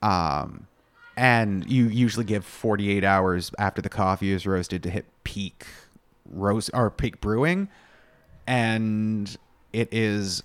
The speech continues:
it has been just a, a dang delight to, to get into. So to say I'm, I'm a, I'm a fan of coffee, um,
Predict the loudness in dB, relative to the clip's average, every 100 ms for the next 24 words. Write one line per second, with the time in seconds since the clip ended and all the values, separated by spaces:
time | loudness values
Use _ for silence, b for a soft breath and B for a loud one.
0 | -4 -4 -2 -4 -4 -6 -6 -10 -14 -20
1 | -10 -4 -2 -2 -2 -2 -4 -6 -12 _
2 | _ _ _ -6 -4 -2 -4 -6 -8 -6
3 | -4 -4 -4 -6 0 4 4 B B B
4 | B B _ -10 2 4 6 6 6 4
5 | 2 0 2 4 4 4 4 4 4 4
6 | 4 4 4 6 6 4 0 -2 _ -12
7 | 0 2 4 2 0 -4